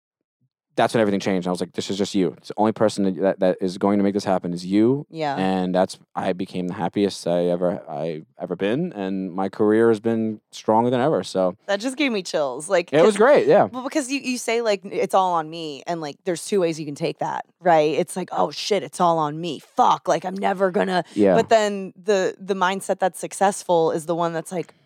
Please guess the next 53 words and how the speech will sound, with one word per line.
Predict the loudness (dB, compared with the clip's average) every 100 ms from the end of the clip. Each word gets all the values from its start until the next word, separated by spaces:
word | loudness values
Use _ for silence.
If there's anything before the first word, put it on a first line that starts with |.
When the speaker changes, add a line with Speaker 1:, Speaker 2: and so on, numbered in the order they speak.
| _
Speaker 2:
"Holy | -2 2 2
crap, | 2 0 0 -4 _ _ _ _ 0
I | 2
get | 2 0
to | 2
decide. | 0 0 2 4 6 4 0 -6 _ _ _
Like, | -2 2
this | 4
Speaker 1:
Yeah. | 6 6
Speaker 2:
is | 4
my," | 4 4 4
and, | 2 2
like, | 0 -2 _ _ _ _ _ _ -16 -6
and, | 0 0 2
and | 0 0
again, | 0 2 2
like, | 0 0
I, | 2
I | 2
just | 0 -4 -2
get | 0
it. | 0
Like, | 0 0
some | 0 -2
people | -4 -4
don't | 0 0
wanna | 0 0 0
be | -2
on | -2 -2
the | -6
internet | -6 -4 -4 -6
and | -6 -10 -12
creating | -6 -6 -4 -8
content | -6 -4 -4 -4
like | 0
that. | 0
That's | 0 -2
not | 0 -2
their | -2
jam. | -2 -2 0
That's | -4 -2
not | 0 0
what | 2 2
vibes | 2 2 0
with | -4
them. | -4 -4
And | -4
that's | -6 -6
totally | -4 -2 0 -4
cool. | -4 -6
You | -6
can | -10 -10
become, | -6 -2 -2 -2